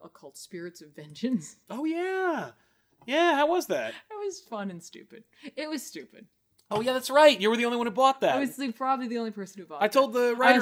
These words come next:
Speaker 1: like
Speaker 2: that. He was like, "Hey, you did. You were the one who wrote it, who bought it. Thank you."
Speaker 1: <laughs> I bought all of it, baby.
Speaker 2: Yeah.
Speaker 1: I bought all of it.
Speaker 2: That's right. That
Speaker 1: I,
Speaker 2: was great.
Speaker 1: I don't know why.
Speaker 2: Yeah. Uh, Kobe Tharp says, "Happy birthday, Sal. Mine was the seventh.
Speaker 1: Aw.
Speaker 2: Gemini buddy.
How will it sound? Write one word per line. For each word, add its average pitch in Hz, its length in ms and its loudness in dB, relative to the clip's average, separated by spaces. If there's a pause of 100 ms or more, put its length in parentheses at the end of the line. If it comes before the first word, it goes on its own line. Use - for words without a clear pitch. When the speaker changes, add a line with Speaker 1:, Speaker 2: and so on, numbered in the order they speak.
Speaker 1:
like 170 40 4
Speaker 2:
that. 135 340 2
He 165 100 -2
was 196 120 0
like, 233 100 -2
"Hey, 370 280 4
you 339 260 8
did. 359 280 0
You 220 100 -4
were 240 80 -4
the 240 60 -6
one 240 120 -4
who 240 60 -8
wrote 254 200 -4
it, - 80 -10
who 175 80 -6
bought 214 220 0
it. - 100 -8
Thank 220 220 -6
you." - 100 -14 (300)
Speaker 1:
<laughs> - 0 - (1080)
I - 420 -6
bought 214 200 0
all 226 200 -4
of 170 80 -16
it, 160 120 -16
baby. 175 320 -12
Speaker 2:
Yeah. 196 340 2 (320)
Speaker 1:
I 175 60 -18
bought 202 240 -4
all 214 160 -4
of 160 120 -10
it. 165 60 -10
Speaker 2:
That's 143 200 -8
right. 147 240 -2
That 143 100 -2
Speaker 1:
I, - 20 0
Speaker 2:
was 160 140 -4
great. 170 160 -4
Speaker 1:
I - 40 -8
don't 190 140 -10
know 190 100 -8
why. 185 340 -10 (100)
Speaker 2:
Yeah. 143 260 -10 (640)
Uh, 160 240 0 (120)
Kobe 202 300 2
Tharp 185 420 0
says, 143 300 -4
"Happy 156 180 0
birthday, 170 320 -2
Sal. 180 240 0
Mine 160 100 -2
was 147 120 -4
the 147 60 -2
seventh. 196 300 4
Speaker 1:
Aw. 254 220 2
Speaker 2:
Gemini 147 280 -2
buddy. 156 300 -4